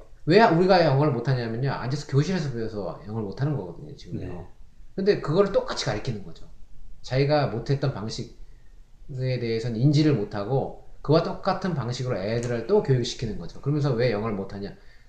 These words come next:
Speaker 1: 그럴 필요가 없어요. 저도 영어 못하지만은
Speaker 2: 네. <laughs>
Speaker 1: 방법을 바꿔야 된다라는 거예요. 그렇게
Speaker 2: 음.
Speaker 1: 바꾸면은,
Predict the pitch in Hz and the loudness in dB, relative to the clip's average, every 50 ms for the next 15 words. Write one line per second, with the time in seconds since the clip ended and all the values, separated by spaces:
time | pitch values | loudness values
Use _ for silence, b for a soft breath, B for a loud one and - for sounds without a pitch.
0 | b - - - 143 139 139 - 156 117 - - 107 - 127 135 156 147 113 123 | b -16 -2 0 0 2 2 2 0 0 0 0 -2 -2 0 2 4 4 4 4
1 | - 110 - - 123 110 107 107 98 95 117 160 202 190 143 - - - - - | 2 2 2 0 -2 -2 -2 -4 -4 0 4 4 6 6 4 2 -2 -6 -2 2
2 | 123 113 107 101 98 98 98 - - - - - - - 127 - - - 135 - | 2 2 2 2 -2 -6 -10 -12 -14 -16 -16 -14 -8 -8 -8 -2 0 0 4 8
3 | 170 196 214 247 247 240 139 - - 156 190 190 185 165 151 151 139 127 117 107 | 8 10 12 12 12 12 12 8 8 8 8 8 10 10 10 10 8 8 6 4
4 | 95 92 90 90 92 92 90 - - - - - 113 90 92 92 90 90 - 117 | 0 -2 -4 -2 -4 -4 -4 -6 -8 -8 -8 -6 -6 -6 -6 -8 -8 -6 -6 -4
5 | - - 180 160 147 147 160 196 208 - - | -2 2 2 4 4 4 4 2 2 0 -2